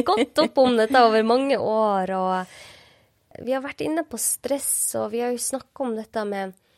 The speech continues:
Speaker 2: at stress kan bidra til mye uhelse. Vi har snakket om, eh, at det er viktig å se på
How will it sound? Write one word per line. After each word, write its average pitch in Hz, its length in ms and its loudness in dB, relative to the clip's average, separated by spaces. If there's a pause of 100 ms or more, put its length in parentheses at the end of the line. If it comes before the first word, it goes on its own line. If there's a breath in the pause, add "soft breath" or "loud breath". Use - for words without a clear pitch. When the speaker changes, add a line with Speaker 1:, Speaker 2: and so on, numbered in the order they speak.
(300 soft breath)
Speaker 2:
at - 160 -14
stress - 640 -6
kan 196 220 -8
bidra 214 420 -8
til 190 320 -8
mye 202 300 -10
uhelse. 254 1000 -8 (560 soft breath)
Vi 233 120 -8
har 226 60 -4
snakket - 420 -8
om, 190 520 -4
eh, 185 480 -10 (220)
at 202 180 -18
det 214 120 -6
er 196 80 -12
viktig 208 320 -12
å 190 40 -6
se 208 200 -4
på 180 220 -8